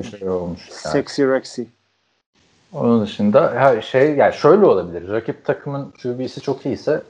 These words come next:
Speaker 2: diyebilirsin ama yani Baltimore savunması çok iyi işte.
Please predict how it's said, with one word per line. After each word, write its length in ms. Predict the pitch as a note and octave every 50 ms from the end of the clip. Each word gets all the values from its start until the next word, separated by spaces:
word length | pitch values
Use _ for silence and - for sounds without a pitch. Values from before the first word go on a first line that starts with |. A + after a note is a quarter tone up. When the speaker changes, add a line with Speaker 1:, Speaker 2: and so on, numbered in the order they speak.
| _ _ _ _ _ _ _ _ _ _ _ _ _ _ _ _ _ _ _ _ - - - -
Speaker 2:
diyebilirsin 460 | F#2+ F2+ G2 G2+ G#2+ - - - A2+
ama 280 | G#2 A2+ C#3+ D#3+ - F#2+ E2+
yani 380 | C3+ B2+ B2 B2 B2 B2 A#2+ - - _ _ _ _ _ - - - _ _ _ _ _ -
Baltimore 400 | B2+ A#2+ B2+ - E3 E3 F#3 -
savunması 340 | - F3+ F3 F3 F3+ E3 F3+
çok 240 | - E3 - - -
iyi 120 | A2+ G2+
işte. 340 | F#2+ - - G#2 G2 G2 F#2